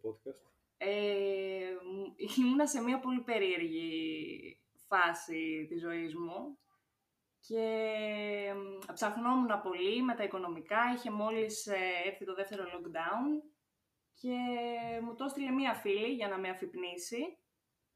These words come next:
Speaker 2: Μου είπε, «Τσέκαρε το, είναι game changer». Και μπήκα κατευθείαν και όντως συνειδητοποιη-, με έκανε να συνειδητοποιήσω τι σχέση είχα με τα χρήματα και τι σχέση θέλω να έχω από εκεί και πέρα.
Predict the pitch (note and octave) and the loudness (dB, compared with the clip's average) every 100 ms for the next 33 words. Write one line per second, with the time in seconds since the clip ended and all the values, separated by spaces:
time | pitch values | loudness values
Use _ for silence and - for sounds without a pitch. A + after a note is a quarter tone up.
0 | _ _ - A#3 B3 A#3+ A3 G#3 G#3 G3+ | _ _ -4 2 2 2 4 6 6 4
1 | G3 A#3 A3+ G3+ G#3 G#3 G3 F#3+ F#3 F3 | 2 0 2 4 4 2 0 0 0 -2
2 | E3+ E3 D#3+ - - G#3 G#3 F#3+ F#3 G3 | -4 -6 -8 -10 -6 -4 0 0 0 2
3 | G3 F#3 E3+ E3+ F3+ C4 - _ _ _ | 2 0 -4 -4 -2 -2 -4 _ _ _
4 | _ _ _ _ _ - A3+ A#3 A#3+ A3 | _ _ _ _ _ -8 -6 -6 -6 -6
5 | F3+ F3+ - B3 C4 B3+ A#3 A#3 A3 F#3+ | -6 -8 -4 -2 0 0 4 6 6 4
6 | F3 F3 E3+ F3 - - - _ _ _ | 4 2 0 -2 -4 -8 -14 _ _ _
7 | - - A#3 A3+ A#3 G#3+ A3+ B3 B3 B3+ | -6 0 2 2 2 0 0 2 2 4
8 | D4 D4 B3+ A#3 G#3 G#3+ G3+ A3 A#3+ C4+ | 6 4 2 -2 2 2 2 0 0 -2
9 | B3+ B3+ - B3+ B3 B3+ B3 C4+ C4 B3+ | -2 -4 -2 -2 -2 0 -2 0 0 2
10 | B3 A#3 G#3 - G3+ G3 F#3+ F3 G#3 A3 | 2 2 0 -2 0 0 0 0 -2 -2
11 | A#3 A#3+ - A#3+ B3 B3 A#3+ A#3 A3 A3+ | -4 -6 -4 -4 -4 -4 -4 0 -2 -2
12 | - A#3 A3+ A3 A3 G3 F3+ E3 E3 D#3+ | 0 -2 -2 -6 -4 -2 0 0 -4 -4
13 | E3+ E3 E3+ A3 - | -2 0 2 0 -4